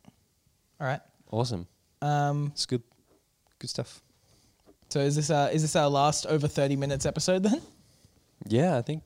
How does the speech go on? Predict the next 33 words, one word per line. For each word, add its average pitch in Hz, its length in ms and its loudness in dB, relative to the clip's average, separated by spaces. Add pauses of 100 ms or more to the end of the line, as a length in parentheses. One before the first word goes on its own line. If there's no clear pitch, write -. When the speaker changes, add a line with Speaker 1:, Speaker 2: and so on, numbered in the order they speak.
Speaker 2:
so. 147 400 -2 (220)
We're 104 100 -2
up 110 100 -8
to 107 100 2
forty. - 420 -2 (100)
Speaker 1:
We're 143 100 -2
at 113 100 -6
forty. 131 400 -4 (1000)
We 135 80 -6
just 107 140 -6
end 135 180 2
it. - 140 -2 (800)
Speaker 2:
Yeah. 117 240 0 (420)
Yeah. 113 180 -4 (220)
Speaker 1:
I'm 170 120 -2
cool 170 160 2
with 120 140 -2
that. 143 220 0 (500)
Speaker 2:
So 110 320 6 (220)
this 107 200 2
is 107 120 0
it. 90 220 4
This 101 140 0
is 104 100 -2 (320)
Speaker 1:
This 165 180 6
is 156 80 4
it. 214 300 8
Speaker 2:
thirty 117 260 6
minutes 104 300 0
from 98 120 -6
now 90 180 -4
on. 87 140 -6 (200)
Speaker 1:
Yeah. 190 180 6